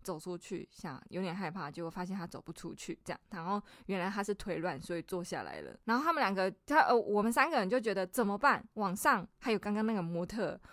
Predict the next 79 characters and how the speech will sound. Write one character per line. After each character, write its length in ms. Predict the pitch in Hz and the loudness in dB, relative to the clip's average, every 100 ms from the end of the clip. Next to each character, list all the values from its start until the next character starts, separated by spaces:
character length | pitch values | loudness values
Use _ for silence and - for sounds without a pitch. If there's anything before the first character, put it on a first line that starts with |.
| - | 0
往 180 | 214 202 | 2 4
下 240 | 262 233 | 6 4
有 140 | 180 185 | 4 0
前 180 | - | 0
面 140 | 208 226 | 2 2
十 160 | - | 0
几 160 | 175 175 | -4 -4
个 100 | 165 | -4
模 200 | 165 170 | -4 -6
特， 280 | 220 185 - _ - - _ | -2 -4 -4 _ -20 -20 _
所 140 | 311 | 2
以 40 | 311 | 4
他 140 | 359 | 6
们 160 | 277 220 | 4 4
就 120 | 285 | 2
是， 240 | 302 240 - | 2 -2 2
我 120 | 214 | 4
们 140 | 226 | 4
就 120 | 220 311 | 4 4
有 160 | 233 | 6
点 160 | 202 180 | 6 2
进 240 | 269 220 | 2 2
退 220 | 220 247 | 2 -2
两 320 | 170 151 135 151 | -2 -4 -6 -10
难。 140 | - _ | -12 _
突 160 | 349 403 | 6 8
然 320 | 277 185 202 | 8 6 2
我 80 | 196 | 2
们 140 | 220 | 4
后 140 | 262 311 | 6 4
面 240 | 302 220 | 6 2
有 100 | 156 | 0
传 220 | - 185 | -2 0
出 100 | 214 | 2
那 80 | 226 | 0
种 140 | 190 - | -2 0
砰 120 | 269 | 2
砰 160 | 233 254 | 6 8
砰 160 | 247 214 | 10 10
砰 140 | 247 | 8
砰 220 | - 202 | 8 8
的 100 | 190 | 6
声 160 | 196 190 | 2 -2
音， 180 | 190 208 - _ _ _ _ | -4 -6 -14 _ _ _ _
然 120 | 220 | -4
后 100 | 226 | -2
我 60 | 277 | -2
们 100 | 214 | -4
想 100 | 180 | -6
说 220 | 185 208 - _ _ _ | -8 -10 -12 _ _ _
，“不 160 | - 262 | 0 2
会 160 | 349 | 4
吧？ 300 | 311 190 - _ _ | 2 -2 -6 _ _
是 120 | - | -6
刚 100 | 339 311 | -2 0
刚 80 | 359 | 0
那 60 | |
个 100 | 285 | 0
假 200 | 208 165 | -2 -4
人 160 | 170 165 | -4 -4
吗？” 340 | 185 196 214 - | -4 -4 -6 -10
我 80 | 190 | -6
们 100 | 208 | -4
往 120 | 165 | -4
回 160 | 190 180 | -4 -4
看， 280 | 220 233 226 | -4 -4 -4
然 100 | 190 | -6
后 80 | |
发 160 | 202 208 | -2 -2
现 220 | 220 220 | -2 -2
说， 260 | 214 208 202 | -4 -8 -6
嗯， 180 | 262 370 - | -6 -6 -8
好 160 | - | -8
像 160 | 208 302 | -4 -4
那 80 | 330 | -2
个 100 | 220 | -2
声 160 | 247 | 0
音 120 | 233 240 | -2 0
是， 280 | 262 226 | 0 0